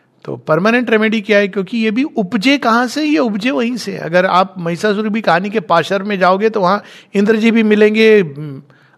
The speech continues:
अग्नि भी मिलेगी, वरुण भी मिलेंगे, <laughs> but वो कहानी बहुत लंबी हो जाएगी। If you go to the roots, इनकी ओरिजिन वही है, वहीं से ही गिरते हैं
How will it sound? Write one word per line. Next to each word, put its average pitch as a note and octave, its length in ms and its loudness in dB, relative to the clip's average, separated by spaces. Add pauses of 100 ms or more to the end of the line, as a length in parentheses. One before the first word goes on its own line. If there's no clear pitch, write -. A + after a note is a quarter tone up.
अग्नि G3+ 280 4
भी A#3+ 120 4
मिलेगी, G#3+ 400 4
वरुण G#3+ 280 2
भी A3+ 120 2
मिलेंगे, F#3+ 540 0
<laughs> - 60 -2
but - 140 -2
वो G#3 80 0
कहानी F3 320 -6
बहुत F#3+ 240 -2
लंबी F3+ 240 -4
हो E3 100 -4
जाएगी। C#3+ 340 -8 (800)
If D3 80 -8
you E3 160 -6
go A3+ 240 2
to D4+ 60 0
the C4+ 180 4
roots, D4 340 -4
इनकी C4 260 0
ओरिजिन B3 520 2
वही C#4+ 320 0
है, F3+ 380 -2 (380)
वहीं G3 300 4
से D#4+ 140 0
ही D#4 120 4
गिरते A#3 360 2
हैं C#3 320 -4